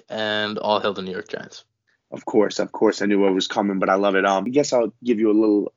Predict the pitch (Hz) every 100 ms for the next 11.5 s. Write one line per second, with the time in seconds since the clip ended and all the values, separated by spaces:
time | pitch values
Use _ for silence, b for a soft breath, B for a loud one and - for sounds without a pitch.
0 | _ 110 104 98 104 98 98 110 117 135
1 | 151 156 143 139 135 135 123 131 - 107
2 | 104 107 101 - 113 95 90 b b 107
3 | 117 117 120 113 104 104 120 110 104 98
4 | 101 - - - 92 92 92 95 98 95
5 | - 95 98 - 101 95 90 98 92 95
6 | 87 98 90 90 85 B B B - -
7 | - 92 101 104 104 101 95 - - 95
8 | 92 95 - 95 85 - 95 85 92 95
9 | 95 - 113 85 80 - - _ _ _
10 | _ b _ - 110 104 98 - - 110
11 | - 65 107 98